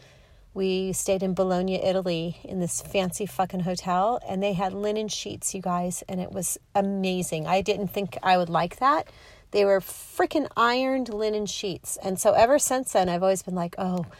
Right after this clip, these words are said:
linen pillowcases, that's what I need." Um, I do have a linen duvet cover that I got from,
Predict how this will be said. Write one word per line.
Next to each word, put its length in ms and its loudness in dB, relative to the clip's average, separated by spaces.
linen 280 0
pillowcases, 760 -4
that's 300 0
what 80 0
I 120 2
need." 360 -4
Um, 400 0
I 60 -2
do 160 2
have 220 2
a 80 -4
linen 400 0
duvet 420 0
cover 380 -4
that 120 -6
I 100 -2
got 360 2
from, 540 -4